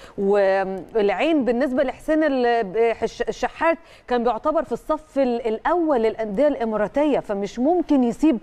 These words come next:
الأهلي علشان يروح أي نادي تاني في الخليج. يعني وبالعقل كده يعني، آه، ب-، نقطة لا نستوعبها إحنا كجماهير الحقيقة. نقطة تانية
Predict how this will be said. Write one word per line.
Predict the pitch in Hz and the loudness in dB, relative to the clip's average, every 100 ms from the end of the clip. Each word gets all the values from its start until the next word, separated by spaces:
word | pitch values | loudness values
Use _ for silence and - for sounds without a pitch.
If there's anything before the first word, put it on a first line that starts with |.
| - - - | -10 -20 -6
الأهلي | - 220 247 302 294 294 | -2 0 0 -2 0 0
علشان | - 214 196 302 | -2 -6 -4 -2
يروح | 285 277 294 - | 0 0 -2 -4
أي | 285 285 | 0 2
نادي | 269 262 | 2 0
تاني | 254 302 285 | 0 2 2
في | 262 | 0
الخليج. | 240 254 302 254 - - - | -2 2 2 0 -6 -20 -6
يعني | - 208 226 226 | -2 -2 -2 -4
وبالعقل | 226 226 208 180 214 - 330 - 269 | -4 -4 -6 -2 0 0 -2 -4 -4
كده | 254 302 311 269 220 | -2 0 0 0 -2
يعني، | 196 185 185 185 170 - - - - | -2 -2 -4 -6 -8 -18 -20 -10 -2
آه، | 196 185 | 2 2
ب-، | 175 175 175 185 185 165 202 | 0 -4 -6 -8 -10 -8 -2
نقطة | 269 - - 302 - - - | 0 0 -2 -2 -4 -18 -12
لا | 220 214 277 | -4 0 2
نستوعبها | 311 285 - 214 214 262 233 269 | 0 0 -2 -2 0 0 0 -2
إحنا | - 247 240 | -4 0 0
كجماهير | 233 240 247 247 220 190 170 196 202 214 240 | 0 0 2 2 2 0 0 -2 -2 0 0
الحقيقة. | 190 165 170 151 139 - - - - | 0 -6 -10 -8 -10 -12 -20 -16 -2
نقطة | 254 330 320 | 2 2 2
تانية | 285 339 370 370 370 | 2 2 2 0 -4